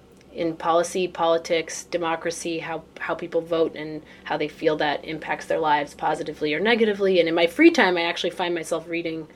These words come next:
more about kind of policy and politics than about maybe clinical care. I'm balancing that out as a new provider 'cause I have a lot to learn. But so those were just kind of natural interests of mine. And part of what drew me to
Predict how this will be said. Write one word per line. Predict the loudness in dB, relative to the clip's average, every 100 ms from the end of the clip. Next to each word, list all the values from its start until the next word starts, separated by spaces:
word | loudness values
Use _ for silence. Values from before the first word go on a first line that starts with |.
| -20 -20 -20 -20 -18
more | -8 2 6 8
about | 8 6 4 4 2 -4
kind | -8
of | -8 0
policy | 4 4 2 -6
and | -8 -4
politics | -2 -2 -6 -6
than | -6
about | -2 -2 -4 -6
maybe | -10 -8
clinical | 2 4 6 4
care. | 2 -2 -2
I'm | -4 -6
balancing | 4 6 6 0 -4
that | -2
out | 0 0
as | -2
a |
new | -8
provider | -8 -6 -4 -4
'cause | -8 -10
I |
have | -10 -8
a |
lot | -4 -4 -6
to | -8
learn. | -6 -6 -8 0
But | 0 0 -8 -20 -18 0
so | 8
those | 8 8
were |
just | 2 2 2
kind | 2
of | 2
natural | 4 2 4 0 2
interests | 2 2 2 0
of | -2
mine. | -2 -2 0
And | -2 -4
part | 0 6 8
of | 6
what | 0 -2
drew | -4 -2
me | -2
to | -4 -6